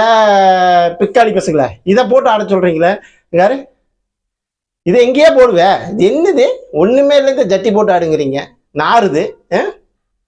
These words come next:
ஏய், எங்கேயோ டிச்சில் கிடச்சா இங்க, இங்க எங்க ஊ-, இது சென்னையில டிச்சில் கிடந்திருக்க மாட்டேங்குது, பொறுக்கி தூக்கி அனுப்பி விட்டுருக்குறீங்க. ஆ? ஏய், எத்தனை கிளியர்? ஆ? நல்ல ஏ-,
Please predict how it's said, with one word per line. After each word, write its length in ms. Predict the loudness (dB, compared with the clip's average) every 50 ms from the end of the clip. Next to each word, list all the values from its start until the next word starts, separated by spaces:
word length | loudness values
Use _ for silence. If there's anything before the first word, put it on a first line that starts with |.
| _ _ _ _ _ _ -2
ஏய், 160 | -2 0 0 0
எங்கேயோ 240 | 0 0 0 0 -2 -2 -4
டிச்சில் 280 | -8 -4 -2 0 0 2
கிடச்சா 280 | 0 0 0 0 0 0 0 -2
இங்க, 160 | -2 -2 0 0 0 0 -2 -2 -4 -8 -12 -18 _ _ _ _ _ _ _ _ _
இங்க 280 | _ -6 -6 -2 0 0 0
எங்க 160 | 0 2 2 2 2
ஊ-, 300 | 4 4 2 2 0 0
இது 180 | 0 0 0 2 2 2 2 0 0 -2 -4 -4 -4 -4
சென்னையில 360 | -4 -2 0 0 0 0 0 -2 -2 -4
டிச்சில் 260 | -4 -2 -2 -2 0
கிடந்திருக்க 300 | 0 0 -2 -2 -2 -2 -2
மாட்டேங்குது, 320 | -2 -2 -4 -6 -6 -6 -2 -2
பொறுக்கி 200 | -2 -2 -2 -4
தூக்கி 220 | -6 -4 -2 -2
அனுப்பி 180 | -4 -4 -6 -8
விட்டுருக்குறீங்க. 440 | -10 -10 -10 -10 -10 -10 -14 -20 -20 _ -6 -4
ஆ? 40 | -4 -4 -4 -8 _ _ _ _ _ _ _ _ _ _ -2
ஏய், 180 | -2 0 0 0 -2
எத்தனை 320 | -4 -4 -4 -4 -2 -2 -2 -2
கிளியர்? 260 | -2 0 0 -2 -2 -4 -6 -4
ஆ? 60 | -4 -6 -6 -8 _ _ _ _ _
நல்ல 200 | -4 -2 -2 0 0 0
ஏ-, 100 | 0 -2